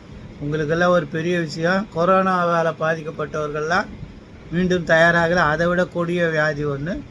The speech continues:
அ, வந்துச்சு, ஜப்பான்ல வந்துச்சு.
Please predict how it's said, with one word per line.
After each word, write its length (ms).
அ, 280
வந்துச்சு, 800
ஜப்பான்ல 600
வந்துச்சு. 500